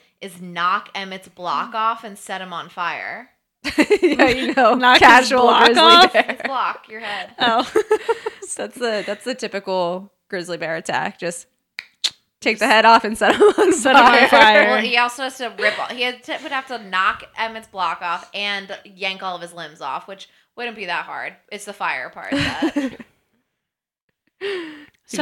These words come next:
Speaker 3: just
Speaker 2: like,
Speaker 3: keeps it
Speaker 2: it, for
Speaker 3: fresh.
Speaker 2: hypothetically, if, like,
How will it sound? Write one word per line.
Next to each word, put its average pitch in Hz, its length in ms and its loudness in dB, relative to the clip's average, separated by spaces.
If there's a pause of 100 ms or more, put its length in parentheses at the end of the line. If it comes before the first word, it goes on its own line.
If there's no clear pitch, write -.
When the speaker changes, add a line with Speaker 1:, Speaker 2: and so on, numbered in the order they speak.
(120)
Speaker 3:
just 269 80 0
Speaker 2:
like, 254 240 2
Speaker 3:
keeps 196 180 -8
it 180 100 -2
Speaker 2:
it, 180 80 -14
for - 140 -10
Speaker 3:
fresh. 277 80 -8
Speaker 2:
hypothetically, 233 840 -2
if, 220 340 -8
like, 208 260 -6